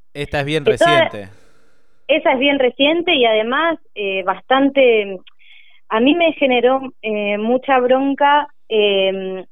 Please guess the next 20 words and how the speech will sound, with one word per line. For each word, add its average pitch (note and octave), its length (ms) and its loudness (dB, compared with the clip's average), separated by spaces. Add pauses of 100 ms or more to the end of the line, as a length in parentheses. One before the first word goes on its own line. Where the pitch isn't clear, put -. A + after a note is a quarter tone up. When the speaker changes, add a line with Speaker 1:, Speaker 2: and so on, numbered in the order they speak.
(120)
Speaker 2:
el G3+ 160 -4
hecho A3 840 -2
de F#3+ 160 -10
que G3 120 -10
se A3+ 100 -8
haya A#3 180 -2
compartido A#3 640 0
para G3 200 0
burlarse A#3 920 0
o F3+ 160 0
para E3 640 -2
comentarios F3 580 -6
homofóbicos, G#3+ 880 0
¿no? B3+ 140 -12
Llegó C4 180 -2
esta A#3+ 200 -6
gente, C4 280 -6
no A#3 80 -4
entendió G#3+ 420 -4
nada. B3+ 540 2